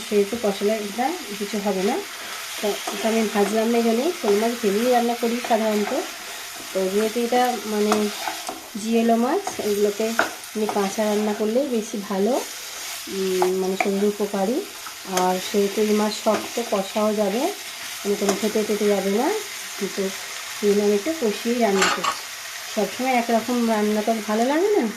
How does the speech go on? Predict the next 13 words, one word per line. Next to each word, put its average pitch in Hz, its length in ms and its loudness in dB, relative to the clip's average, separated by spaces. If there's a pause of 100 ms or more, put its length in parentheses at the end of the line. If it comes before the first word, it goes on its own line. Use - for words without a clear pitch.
(580)
একঘেয়ে 214 440 4
লাগে। 196 220 2 (420)
তাই 202 220 0
একটু - 160 -6 (100)
দে-, 202 140 -6 (320)
ভাবলাম 208 300 2 (100)
দেখি 202 220 0 (520)
শোল 196 240 2
মাছটা 185 320 -4
কষিয়ে 190 360 -2
রান্না 180 240 2
করলে 185 180 0 (480)
কেমন 190 260 0